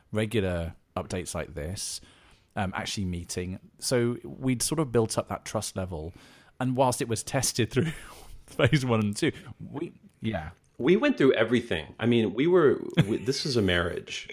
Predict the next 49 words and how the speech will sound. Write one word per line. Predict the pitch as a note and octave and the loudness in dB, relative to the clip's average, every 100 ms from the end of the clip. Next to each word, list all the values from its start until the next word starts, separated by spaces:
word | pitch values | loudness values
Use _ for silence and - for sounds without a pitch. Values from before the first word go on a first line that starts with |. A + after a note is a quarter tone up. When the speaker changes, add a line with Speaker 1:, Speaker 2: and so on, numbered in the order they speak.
| - | -8
Speaker 2:
This | - A2+ | -4 -2
was | B2 G#2+ - | -2 0 2
Speaker 1:
Yeah. | C#3+ B2 | 4 4
Speaker 2:
like, | A2+ A2+ _ _ | 2 -6 _ _
it | C3+ | 4
really | B2+ A#3 C4+ | 4 4 4
was. | C#4+ F4+ F2+ - - | 4 6 4 0 -6
You | B2 | 2
know, | C3+ F3+ | 6 6
we | B2 D3 | 6 2
would, | E3 D#3 | 2 0
Speaker 1:
Yeah. | - - - - - | -2 -8 -20 -20 -2
Speaker 2:
we | A#2+ C3+ | 4 6
would, | C3 B2+ | 6 6
like, | A#2 G#2 G2+ - - | 2 0 -2 -10 -16
cheer | - - C#3+ C3+ C3 A2+ F2+ | -6 -2 4 8 8 8 6
and | G2 F#2+ | 4 0
have, | F#2+ G#2+ A2 | 0 -2 -2
like, | G2+ - | -4 -6
the | |
highest | G2+ - B2+ A#2+ A#2+ - | -10 -4 -2 -2 -4 -4
highs, | A#2 G#2 F2+ E2+ | -2 0 -2 -2
the | G#2+ | -2
lowest | G2+ G#2 B2 A#2+ A2+ - | -2 2 4 4 4 0
lows, | G2 G2+ F#2+ F2+ F2 D#2+ - | -2 -2 -2 -4 -6 -8 0
like, | G2 F2+ - - - | 2 2 0 -14 0
not | A#2 B2+ B2+ B2+ | 4 6 6 4
be | A2 A2 | 2 4
able, | A2 G#2 - | 6 4 2
and | G#2+ | 4
not | A2+ C#3 | 4 4
in | G#2 | 2
a, | F#2 F2 - - - - | 0 -2 -8 -16 -18 -2
we | A#2+ | 0
just, | A#2+ C3+ - A2 | 2 -2 -2 2
there | A2+ | 4
were | A2+ | 6
times | - A2 G#2 | 4 2 4
Speaker 1:
Yeah. | G2+ | 4
Speaker 2:
when | |
we | G2+ | 6
were | G2 | 6
like, | F#2 | 6
Speaker 1:
There | A2+ | 4
Speaker 2:
"We | |
Speaker 1:
were | G2 | 0
some | - | 0
Speaker 2:
can't | A2 A2+ | -2 -2
talk | - - | -4 -2